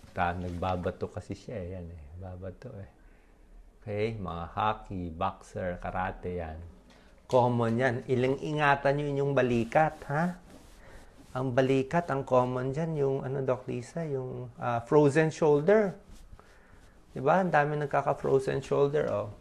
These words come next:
pakita natin sandali, ha? Dahan-dahan lang. Ito. Taas ang kamay.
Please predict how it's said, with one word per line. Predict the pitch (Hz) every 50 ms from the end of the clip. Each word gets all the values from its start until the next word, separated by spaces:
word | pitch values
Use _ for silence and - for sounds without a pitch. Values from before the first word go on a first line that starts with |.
| - -
pakita | 110 113 117 113 - 117
natin | 117 113 113 113 113
sandali, | - 113 113 110 110 107 107 107
ha? | 110 110 131 143 143 - -
Dahan-dahan | 101 92 95 95 92 95 98 101 101
lang. | 101 110 104 - _ - - - - - _ _ _ - _ - - _ _ - -
Ito. | 107 98 - - 85 80 104 95 - - - - - - - - - _ - - - _ _ - - - - - -
Taas | - - 160 156 -
ang | 170 160 -
kamay. | 156 147 147 143 131 123 110 104 104